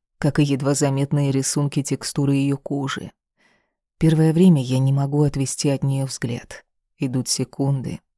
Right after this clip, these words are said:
минуты, часы, а я всё ещё надеюсь, что она поднимется, улыбнётся и посмотрит на меня своими искристыми светлыми глазами.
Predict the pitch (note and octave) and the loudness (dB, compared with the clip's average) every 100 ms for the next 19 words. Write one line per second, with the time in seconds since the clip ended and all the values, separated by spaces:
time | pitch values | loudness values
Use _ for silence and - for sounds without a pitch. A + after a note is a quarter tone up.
0 | - D#3 C3+ C3 C3+ C#3 - - _ _ | 0 2 2 0 -4 -6 -12 -14 _ _
1 | - C#3 - - C3+ C3+ A#2 _ _ _ | -6 -4 -2 -2 -4 -4 -10 _ _ _
2 | - C#3 C3 - C#3+ C3 - C#3 B2+ C#3 | -2 0 0 0 0 0 0 0 0 0
3 | D3 - - B2+ C3 - B2+ C3 D3 D#3 | 0 -2 -2 -2 -2 -2 -2 2 4 4
4 | C#3+ - - E3+ - _ E3+ D#3 C#3+ D3+ | 2 -2 -6 -8 -12 _ 2 2 4 4
5 | D#3+ D3+ - C3 B2+ C3+ - D#3 D#3 C#3 | 4 4 0 -6 -4 -4 0 0 0 0
6 | C3+ C#3+ C#3 C#3+ D3+ C#3+ D3 C#3+ D3+ D3+ | -2 0 0 2 2 0 0 2 2 2
7 | - D#3+ - - D3+ D3 - D3 C#3+ C#3 | 0 -4 -2 -2 0 0 -2 -2 0 -2
8 | D3 C#3+ C#3 C#3 C#3 C3+ C#3 C3+ C#3+ A#2+ | 0 0 0 0 0 0 -2 0 -2 -2
9 | A2+ A2 | -4 -6